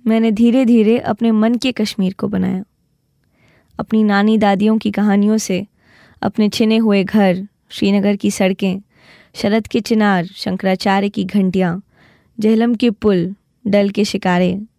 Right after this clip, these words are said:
गुलमर्ग की बर्फ देखने की कोशिश की। जब माँ पापा ने मेरी ख्वाहिश पूरी की और मुझे तीन दिनों के लिए कश्मीर ले गए, जहाज से हिमालय के ऊंचे हिमाच्छादित पर्वतों को देख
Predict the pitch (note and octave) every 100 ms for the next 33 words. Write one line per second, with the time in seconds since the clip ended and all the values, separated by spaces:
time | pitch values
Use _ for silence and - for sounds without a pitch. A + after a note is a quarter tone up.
0 | _ - G3 A#3 A3+ G#3 G3+ G3 F#3 F3+
1 | D#3+ - - - F#3+ F#3+ - G3 G#3 -
2 | G#3+ - - - G3 G3+ _ _ _ _
3 | _ _ _ _ - _ _ _ G3+ G3+
4 | G3 G3+ G#3 G3+ G3+ G3 G3 F#3+ - G3
5 | G3+ G#3 - - G3 F#3 F#3+ G#3+ C#4 _
6 | _ _ _ - G3 G3+ G3 G3+ - G#3+
7 | G3+ F#3+ G3 G3+ F#3 F#3 F#3 F#3+ - G#3
8 | F#3+ F3+ E3+ F3+ C#4 _ _ _ _ _
9 | _ _ - G3 G#3 G#3 A3+ - A#3 G3+
10 | F#3+ F#3+ F#3+ G3+ - G#3+ - G#3 - F#3
11 | F#3+ G3 G3 F#3 - F#3+ F#3+ F#3 F#3 F#3
12 | F#3+ F#3+ F#3 F3+ F3 F#3 - -